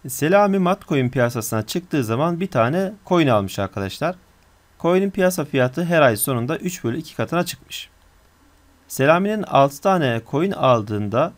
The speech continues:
toplam ödediği tutar bin üç yüz otuz lira ise bir adetinin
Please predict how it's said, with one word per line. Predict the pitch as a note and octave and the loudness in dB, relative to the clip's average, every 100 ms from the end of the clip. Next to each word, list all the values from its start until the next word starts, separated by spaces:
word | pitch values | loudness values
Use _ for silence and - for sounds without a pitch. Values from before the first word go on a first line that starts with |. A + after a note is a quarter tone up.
| _ | _
toplam | C#3 C#3 F3 | -6 -2 -2
ödediği | D3+ A#2+ G2 F#2+ G2 | 0 -2 -2 -2 -4
tutar | - - D#3+ F3+ _ C3 | -6 0 0 0 _ -4
bin | D#3+ | -4
üç | E3 | -4
yüz | A2+ | -6
otuz | G2+ C3 E3+ D3 | -8 -6 -4 0
lira | B2 | 0
ise | G2+ - D3 E3 | 0 -2 -4 -4
bir | D#3+ E3+ A#2 | -2 -2 0
adetinin | A2 G#2 - G#2 D3+ F3+ | -2 -4 -6 -6 -6 -10